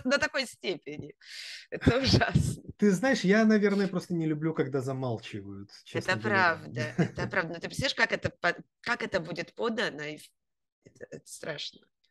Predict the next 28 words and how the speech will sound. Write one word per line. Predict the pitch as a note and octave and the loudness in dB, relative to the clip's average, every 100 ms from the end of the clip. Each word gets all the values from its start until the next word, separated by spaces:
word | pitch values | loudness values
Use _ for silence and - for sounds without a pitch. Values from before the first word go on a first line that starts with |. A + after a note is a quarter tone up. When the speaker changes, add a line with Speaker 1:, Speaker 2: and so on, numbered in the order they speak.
| _ _ _ | _ _ _
Speaker 2:
Я, | C3 B2 E3 A3 | -8 2 6 6
Speaker 1:
Страшно. | A3 | 4
Speaker 2:
вот, | F3+ E3+ | 0 2
п-, | G3 | 2
п-, | F#3 G3 | 4 2
ты | F#3+ | 2
знаешь, | G3+ B3+ - | 0 0 0
вот | F#3 | 0
у | F#3 | 2
меня, | F#3 G3+ G3 F3+ E3+ E3+ E3+ D#3+ | 2 2 2 0 0 2 2 0
э, | D3+ - - | -2 -8 -8
от | C#3+ | -8
чтения, | - - C#3+ B2+ A#2+ A2+ | -8 -8 -4 -2 -4 -4
да, | A#2 D3+ D3 | 0 0 0
от | C#3+ | -2
просмотра | C3 - F3 A3 F#3+ | -8 -6 -4 -2 -2
со-, | - | -2
сложилось | C3 - D3 F#3 E3+ | -6 -4 -2 0 -2
такое | E3+ D#3+ D#3+ | -2 -2 -2
ощущение, | E3+ D#3+ C4+ C4+ A3 | -2 -4 -4 -2 -2
что | - - E3+ E3 D#3 - _ _ | -4 -2 2 2 2 -2 _ _
вот | D3 - | -6 -6
журналисты | D3 D3 D#3+ G#3 A3 E3 | -6 -4 0 0 -2 -2
думают | F3 E3+ | 0 0
примерно | D#3 D3+ C#3+ | 0 0 0
так, | C#3 C3+ | -4 -4
как | C3+ - | -6 -6
я. | A#2 F#2 | -8 -8